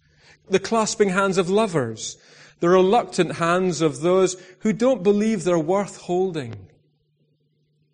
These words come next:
And when we wanted to shake our fist,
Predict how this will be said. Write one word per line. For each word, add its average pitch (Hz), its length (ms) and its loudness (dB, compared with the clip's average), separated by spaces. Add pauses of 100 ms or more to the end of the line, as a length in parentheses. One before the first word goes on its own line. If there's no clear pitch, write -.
(760)
And 180 180 -2
when 233 380 4
we 220 120 4
wanted 190 300 0
to - 100 -4
shake - 320 0
our 165 160 2
fist, - 680 -10